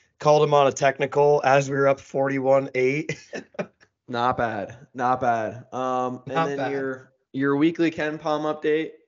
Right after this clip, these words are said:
Speaker 2: Iowa State has moved all the way up to thirteen. Started the year at
Speaker 1: Nice.
Speaker 2: thirtieth, I believe.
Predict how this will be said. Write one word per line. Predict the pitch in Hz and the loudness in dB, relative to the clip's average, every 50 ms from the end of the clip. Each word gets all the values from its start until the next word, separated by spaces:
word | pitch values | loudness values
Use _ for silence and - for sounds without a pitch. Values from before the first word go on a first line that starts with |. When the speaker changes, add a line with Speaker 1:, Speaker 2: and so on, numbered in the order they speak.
| _ | _
Speaker 2:
Iowa | - 98 127 139 139 | -6 -4 -2 -2 -2
State | 135 - 143 120 | -2 -4 -4 -2
has | 143 131 123 | -2 -4 -4
moved | 127 131 127 113 | -6 -8 -4 -2
all | 127 123 131 | 0 0 0
the | 131 135 | 0 0
way | 139 135 | 0 -2
up | 135 131 | -2 -4
to | - 127 | -8 -14
thirteen. | 123 _ - 135 147 151 - _ - - 147 139 123 127 143 160 170 _ _ _ _ _ _ _ _ _ _ _ | -16 _ -8 -8 -8 -8 -10 _ -14 -12 -12 -12 -12 -12 -16 -18 -20 _ _ _ _ _ _ _ _ _ _ _
Started | _ - - - 117 120 120 | _ -10 -6 -4 -2 -2 -2
the | 117 120 | -2 -2
year | 120 113 110 | -2 0 0
at | 147 156 - - | 0 0 -2 -4
Speaker 1:
Nice. | - | -4
Speaker 2:
thirtieth, | - 123 135 143 139 123 113 117 123 120 - - - - | -2 -2 0 0 0 -2 -2 -4 -4 -8 -10 -14 -12 -10
I | - 120 | -10 -8
believe. | 117 120 120 120 127 139 147 | -8 -8 -8 -8 -8 -8 -10